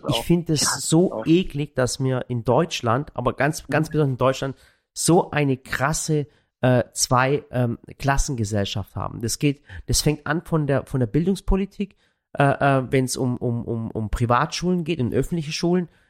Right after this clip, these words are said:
Speaker 1: wenn's aus, äh, da geht's ja um Ausstattung in den Schulen. Die Privatschulen haben alles, da fällt kein Unterricht aus, an den öffentlichen Schulen fällt andauernd Unterricht aus. Und dann geht's grad weiter bei der, bei der, bei der, äh, ärztlichen Versorgung.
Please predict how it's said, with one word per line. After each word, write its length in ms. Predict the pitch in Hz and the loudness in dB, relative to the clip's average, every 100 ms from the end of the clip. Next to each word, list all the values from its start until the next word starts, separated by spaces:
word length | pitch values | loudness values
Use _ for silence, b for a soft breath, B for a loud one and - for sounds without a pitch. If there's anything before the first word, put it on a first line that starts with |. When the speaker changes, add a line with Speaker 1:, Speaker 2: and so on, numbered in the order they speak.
| - | -2
Speaker 1:
wenn's 320 | 127 120 - | 0 0 0
aus, 240 | 135 147 - | 0 2 2
äh, 200 | 131 123 - | 2 0 -2
da 200 | 113 120 | -2 -2
geht's 280 | 139 - | -4 -2
ja 60 | 110 | 0
um 160 | 110 - | 0 0
Ausstattung 560 | 127 160 - 151 151 | 0 0 -2 -4 -2
in 60 | 143 | -2
den 80 | 135 | -2
Schulen. 280 | - 139 | 0 0
Die 80 | 127 | 0
Privatschulen 680 | 123 120 131 143 - 139 120 | -4 0 0 0 0 0 2
haben 160 | 107 | 2
alles, 440 | - 190 196 190 - b b - | 0 -2 -2 -4 -12 b b -2
da 120 | 123 | 0
fällt 280 | - 135 - | 4 2 2
kein 140 | 123 | 0
Unterricht 400 | 120 175 160 147 | 2 2 0 -2
aus, 280 | 113 139 - | 0 0 0
an 100 | 117 | -2
den 80 | 85 | 0
öffentlichen 320 | 127 143 - | 0 0 0
Schulen 320 | 135 120 120 | 0 2 0
fällt 320 | - 113 - | 0 -2 0
andauernd 380 | 151 170 160 156 | 0 4 4 2
Unterricht 420 | 135 143 139 - | 0 -4 -6 -4
aus. 220 | - 127 - b b b | -2 -2 -4 b b b
Und 40 | 131 | 0
dann 60 | |
geht's 220 | 123 135 - | 2 0 0
grad 320 | 131 151 143 | 0 0 2
weiter 360 | 131 147 151 127 | 0 2 -2 -2
bei 200 | 131 123 | 0 0
der, 160 | 123 | 0
bei 200 | 113 117 | 0 0
der, 220 | 113 110 | 2 0
bei 200 | - 113 | -2 -4
der, 220 | 110 104 - | -2 -2 -2
äh, 240 | 107 107 - | -2 -2 0
ärztlichen 400 | 131 - - 117 | -2 -2 -8 -6
Versorgung. 640 | - 107 120 151 160 156 | -4 0 4 4 2 -2